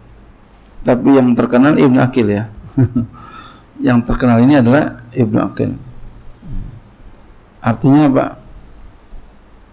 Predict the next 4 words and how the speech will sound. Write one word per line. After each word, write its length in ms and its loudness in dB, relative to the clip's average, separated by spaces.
Ya, 320 0
eh, 300 0
beliau 640 4
karena, 640 0